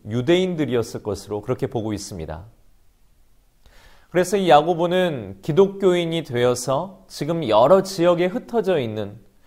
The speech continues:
적은 소수 민족으로 살아가고 있는 유대인 형제들에게 오늘 이 편지를 쓰고 있는 것입니다. 예수님을 알고 그 복음을 믿게 된 그들은 경제적으로 매우 어려운 현실 가운데 처했습니다.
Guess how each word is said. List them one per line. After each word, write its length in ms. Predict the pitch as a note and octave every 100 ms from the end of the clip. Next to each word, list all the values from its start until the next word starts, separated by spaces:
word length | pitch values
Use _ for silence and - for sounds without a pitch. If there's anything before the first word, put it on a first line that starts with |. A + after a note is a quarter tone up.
| - _ -
적은 480 | - C#3+ F3+ G#3 G3+
소수 380 | - A#3+ A#3
민족으로 480 | G3 D#3+ D#3 C#3 D3
살아가고 580 | D3 G3+ F#3+ D#3+ C3+ A#2+
있는 340 | A2+ A#2+ A#2+ - - - -
유대인 460 | C3+ F#3 F#3 F#3+
형제들에게 1040 | F#3+ A#3+ A#3+ A3+ D#3 G#2+ F#2+ C3+ C#3+ A#2 - _
오늘 240 | B2+ F3 D#3
이 140 | D#3
편지를 460 | G3 A3+ E3 B2+ B2+
쓰고 280 | - G3
있는 220 | E3 B2+ G#2
것입니다. 540 | F#2 F#2+ D#2 D#2 F#2 - _ _ _ _ _ _ _ _ - -
예수님을 520 | A#2 D3 E3+ D#3+ D#3 C#3+
알고 720 | G#2+ B2 A#2+ C3 C3 C3+ - _ -
그 160 | - B2+
복음을 680 | C3+ C3+ C#3+ D3 D3 D3 -
믿게 600 | G2+ A#2+ - - D#3 D3+
된 260 | C#3 C#3
그들은 560 | - B2 B2+ D#3+ C3 G2 - _ F3
경제적으로 680 | C#3 D3 D3 F3+ E3 C#3 D3
매우 400 | G2+ G#2+ B2 -
어려운 460 | A2+ B2 E3 E3+ F3
현실 380 | G#3 G#3 F#3+
가운데 380 | C#3 G#2+ G2+ G#2+
처했습니다. 720 | - G3+ F3 - - E2+ D#2+